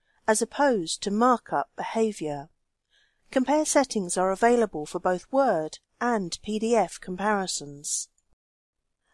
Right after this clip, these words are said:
Among the other options available in the General Settings group, it might be useful to include an organization's name as part of the summary report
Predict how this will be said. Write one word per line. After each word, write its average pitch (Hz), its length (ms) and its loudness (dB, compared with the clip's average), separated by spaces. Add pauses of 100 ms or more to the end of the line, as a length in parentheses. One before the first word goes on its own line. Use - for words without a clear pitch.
Among 330 340 4
the 330 160 -2
other 277 300 2
options 160 460 -4
available 147 680 -4
in 214 80 0
the 202 80 0
General 180 400 -2
Settings 160 520 -6
group, 214 400 0 (480)
it 277 100 -4
might 339 220 0
be 294 140 -6
useful 262 560 0
to - 140 -8
include 220 360 -2
an 220 100 2
organization's 240 920 0
name 220 460 2 (100)
as 208 120 -4
part - 260 -2
of 233 80 -12
the - 80 -6
summary 240 520 0
report 185 580 -2